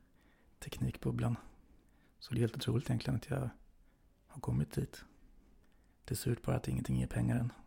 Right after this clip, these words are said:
Men jag tror det kommer komma dit snart. Jag får mycket, jag har mycket jobb att göra, så det kommer. Men det är en sån sjuk känsla jag har nu när jag faktiskt tror på mig själv för en gångs skull. Och tror att det här kommer leda någonstans.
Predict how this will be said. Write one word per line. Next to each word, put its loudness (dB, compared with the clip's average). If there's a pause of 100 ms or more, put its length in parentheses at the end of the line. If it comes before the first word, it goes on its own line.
(120)
Men -2
jag 2
tror -2
det -8
kommer 2
komma 0
dit -6 (920)
snart. -6 (220)
Jag -4
får 0
mycket, 2
jag 6
har 8
mycket 4
jobb 2
att 2
göra, 2
så -8
det -2
kommer. -2 (1700)
Men -
det 0
är 4
en 4
sån -2
sjuk -2
känsla 0
jag 6
har 4
nu 2
när 2
jag -4
faktiskt -10 (140)
tror -2 (140)
på -4
mig 2
själv 0
för -4
en 2
gångs 2
skull. 0 (720)
Och -20
tror 2
att -2
det 2
här 0
kommer 2
leda 2
någonstans. 0